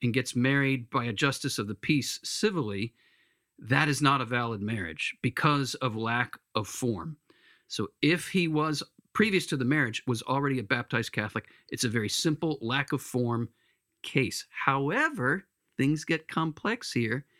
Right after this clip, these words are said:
If this was a baptized person who was not Catholic or even a non-baptized person, because the church recognizes the validity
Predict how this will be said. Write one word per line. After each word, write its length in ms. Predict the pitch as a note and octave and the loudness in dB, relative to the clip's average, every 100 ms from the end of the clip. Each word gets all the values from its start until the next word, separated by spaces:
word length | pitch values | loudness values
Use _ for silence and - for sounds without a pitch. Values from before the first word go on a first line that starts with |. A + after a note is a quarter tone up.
| _ _ _ _ _ C3 | _ _ _ _ _ -2
If 180 | A#2+ | 0
this 280 | D3+ D#3 - | 2 2 2
was 420 | C#3+ C#3 C#3 C3+ - A#2+ | 2 2 2 -2 -4 -2
a 320 | A#2+ A#2 - _ _ _ _ _ _ _ _ _ | 0 0 -4 _ _ _ _ _ _ _ _ _
baptized 640 | C#3 F3 - G3 D#3 C#3+ - | 2 2 2 2 2 2 2
person 440 | D3+ - D3 C#3+ - | 2 4 2 0 0
who 100 | C3+ | 2
was 260 | C#3 C3 - - | 2 0 -4 -2
not 480 | A#2+ A2+ D#3+ A#3+ - | 0 4 4 4 -2
Catholic 340 | G#2 G#2 D3+ | -4 -4 -2
or 100 | C#3 | 2
even 220 | E3 D#3+ | 2 4
a 60 | B2+ | 2
non-baptized 1080 | A#2 B2+ G3 A3 C3 A2+ - - G2+ - - | 2 4 4 2 0 -2 -2 -2 -2 -4 -2
person, 460 | F#2+ - A2 B2+ - _ _ _ _ - | -2 0 -2 -2 -6 _ _ _ _ -2
because 380 | C3+ E3+ C#3+ | 2 2 2
the 100 | D3 | 0
church 800 | C#3 - - C#4+ B3 E3+ - - - - | 0 0 0 4 4 2 -2 -6 -8 -6
recognizes 1120 | A#2+ F3+ C4+ D4+ C4 F#3+ C3+ A#2+ A2+ C3+ C#3 - _ _ | 0 2 2 0 0 2 2 2 0 0 -2 -10 _ _
the 160 | D3 D#3 | 2 4
validity 1080 | D3+ E3 F3+ D#4+ F4+ F#4+ - A#2+ B2 F#3 | 2 0 2 2 2 0 0 0 0 -4